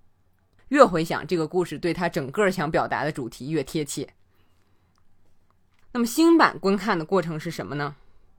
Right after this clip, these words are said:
比如，哦，这集是讲种族问题的，他为了讲这个主题编了这么一个故事。比如那集他是讲移民的话题，那么他为了这个主题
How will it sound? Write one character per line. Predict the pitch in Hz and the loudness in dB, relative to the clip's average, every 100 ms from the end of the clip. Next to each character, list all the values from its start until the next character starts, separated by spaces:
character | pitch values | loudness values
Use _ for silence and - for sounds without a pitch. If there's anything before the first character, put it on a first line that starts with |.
| - _ _ - - _ _ _ _ - - | -20 _ _ -20 -20 _ _ _ _ -20 -8
比 | 160 | -2
如， | 151 | 0
哦， | 160 208 185 - - - - | 2 4 4 0 -20 -20 -2
这 | 233 | 0
集 | 175 170 | 0 -2
是 | 185 175 | -4 -2
讲 | 151 147 | -2 -2
种 | 185 156 | -2 -6
族 | 147 | -2
问 | 170 190 | 0 2
题 | 151 117 | 0 -8
的， | - - _ - - - - - - - _ - - _ - | -10 -14 _ -20 -20 -20 -20 -20 -20 -20 _ -20 -20 _ -2
他 | 240 | 2
为 | 254 247 | 4 4
了 | 170 | 2
讲 | - 151 107 | 0 -2 -2
这 | 165 214 175 | 0 2 2
个 | 139 98 | -2 -8
主 | - 160 | -6 -8
题 | 135 - 147 190 - _ _ _ - | -8 -10 -10 -10 -12 _ _ _ 2
编 | 214 202 | 2 4
了 | 160 | 0
这 | 175 | -2
么 | 160 | -4
一 | 147 | -4
个 | 147 | -6
故 | 175 151 | -6 -6
事。 | - - - - _ _ _ _ _ _ - | -6 -16 -20 -20 _ _ _ _ _ _ -8
比 | 160 | -4
如 | 151 | -2
那 | 190 190 | 0 0
集 | 170 165 | -2 -6
他 | - 202 | -8 -8
是 | 196 | -4
讲 | 165 135 | -2 -2
移 | 139 185 | -2 0
民 | 233 160 | 2 2
的 | 175 | 0
话 | 170 135 | 0 -4
题， | - 110 - - - | -6 -16 -18 -20 -14
那 | 175 | -4
么 | 175 | -4
他 | 165 196 | -2 0
为 | 214 294 196 | 2 2 2
了 | |
这 | 160 285 | -2 -4
个 | 220 | -4
主 | 160 147 | -4 -8
题 | 127 120 98 | -10 -14 -16